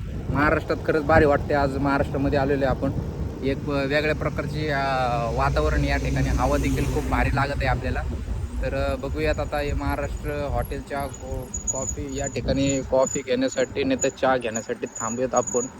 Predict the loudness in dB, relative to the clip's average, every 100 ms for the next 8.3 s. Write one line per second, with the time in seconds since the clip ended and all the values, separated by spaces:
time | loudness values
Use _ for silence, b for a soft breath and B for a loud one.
0 | -18 -18 -18 -18 -18 -18 -16 -14 -12 -10
1 | -8 -6 -4 -4 -4 -4 -2 -2 -2 0
2 | -2 0 -2 -2 -2 -2 -2 -2 -2 -2
3 | -2 -4 -4 -6 -6 -4 -4 -4 -6 -4
4 | -4 -4 -6 -8 -8 -8 -8 -6 -6 -6
5 | -6 -4 -6 -4 -4 -4 -4 -6 -6 -6
6 | -6 -6 -6 -6 -6 -6 -4 -4 -4 -4
7 | -4 -4 -4 -6 0 0 0 0 0 -2
8 | -4 -4 -4